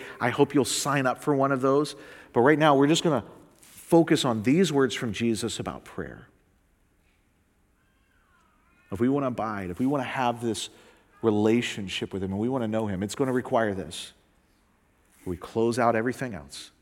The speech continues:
We shut out everyone else. And we have times of undisturbed, unhurried prayer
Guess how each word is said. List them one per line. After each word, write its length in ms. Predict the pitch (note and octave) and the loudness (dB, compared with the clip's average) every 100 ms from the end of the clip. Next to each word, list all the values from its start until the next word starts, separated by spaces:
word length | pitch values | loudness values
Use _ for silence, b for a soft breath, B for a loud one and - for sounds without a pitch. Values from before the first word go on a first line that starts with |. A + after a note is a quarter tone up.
| _ _ _ _ _ _ - | _ _ _ _ _ _ -10
We 100 | F#2+ | -6
shut 480 | - - C3 E3 - | -6 0 4 4 2
out 220 | G#2 F#2+ | -6 -8
everyone 360 | F2+ F#2 E2 | -8 -8 -8
else. 420 | D2+ - - - - _ _ _ _ - | -12 -16 -20 -20 -20 _ _ _ _ -10
And 100 | E2 | -2
we 120 | B2+ | 0
have 160 | C3+ | -2
times 520 | - F2 C#2 - - - _ _ _ _ _ _ _ _ _ _ _ | -4 -16 -18 -20 -20 -20 _ _ _ _ _ _ _ _ _ _ _
of 120 | F#2+ - - | -14 -12 -8
undisturbed, 1000 | C3+ C3+ B2+ A#2 - - A#1+ - - _ _ _ _ _ _ _ _ - | -6 -4 -6 -6 -8 -10 -16 -18 -20 _ _ _ _ _ _ _ _ -6
unhurried 920 | G#2+ A#2 A2 - - G#2 D2+ A#1 - - - | -2 -2 -4 -8 -4 -4 -6 -12 -20 -20 -20
prayer 460 | - F#2 C#2+ - | -10 -10 -10 -14